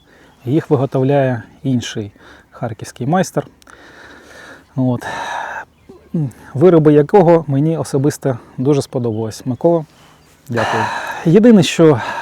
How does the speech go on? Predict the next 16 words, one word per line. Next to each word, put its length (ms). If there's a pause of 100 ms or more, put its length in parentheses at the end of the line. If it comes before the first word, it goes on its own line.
(600)
мені 380 (680)
таких 340
замовних 480
мінусів, 540 (200)
е, 20 (680)
на 100
спінінги 380
нема 160
хукіпера, 540
тому 280
мені 240
довелося 540 (580)
отакі 380
от 160
поставити 580
Fuji. 400